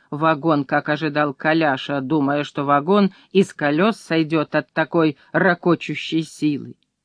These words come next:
Видимо, Микола уснул, и она, баюкая болезного, боялась его потревожить, не позволяла себе забыться, заснуть. Холодная осенняя ночь хлесталась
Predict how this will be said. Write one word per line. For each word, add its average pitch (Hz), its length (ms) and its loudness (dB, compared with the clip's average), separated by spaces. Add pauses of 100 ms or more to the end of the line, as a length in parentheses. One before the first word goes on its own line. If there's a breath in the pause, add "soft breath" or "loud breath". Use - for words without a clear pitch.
(300)
Видимо, 240 400 4
Микола 226 680 2 (240 soft breath)
уснул, 196 600 0 (300)
и 190 80 0
она, 254 320 2
баюкая 180 840 0 (200 soft breath)
болезного, 226 760 0
боялась 254 560 0
его 190 220 0
потревожить, 226 840 0 (220 soft breath)
не 262 240 6
позволяла 202 760 0
себе 214 520 -4 (100)
забыться, 143 840 -6
заснуть. 143 920 -8 (1200)
Холодная 262 600 2
осенняя 233 560 0
ночь 208 340 -2
хлесталась 190 880 -2